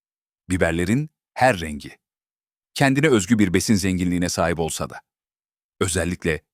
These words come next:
kırmızı biber. Altmış yaş üstü için adeta bir süper kahramandır. Neden mi? Çünkü kırmızı biber. Portakaldan bile daha fazla C vitamini içerir, C vitamini. Güçlü bir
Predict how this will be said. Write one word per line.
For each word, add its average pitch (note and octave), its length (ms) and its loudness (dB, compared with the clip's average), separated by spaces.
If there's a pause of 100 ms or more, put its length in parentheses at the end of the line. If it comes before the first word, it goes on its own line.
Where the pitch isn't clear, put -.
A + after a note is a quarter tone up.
kırmızı D#2+ 400 -4
biber. - 340 -14 (1120)
Altmış - 220 -2
yaş F#2+ 180 -2
üstü - 220 -4
için F2 340 0 (300)
adeta F#2+ 460 2
bir F2+ 120 0
süper F2+ 420 -4
kahramandır. D#2+ 640 -8 (540)
Neden F2+ 380 0
mi? G2+ 240 0 (280)
Çünkü A2+ 300 0
kırmızı D#2 420 -8
biber. - 380 -20 (640)
Portakaldan G2+ 640 2
bile D2 240 -8
daha G2+ 160 -2
fazla F#2 500 0 (260)
C G2 260 2
vitamini F2+ 360 -2
içerir, F#2+ 520 -2 (220)
C F2 280 -2
vitamini. C#2 480 -16 (600)
Güçlü A2 400 0
bir F2+ 180 -2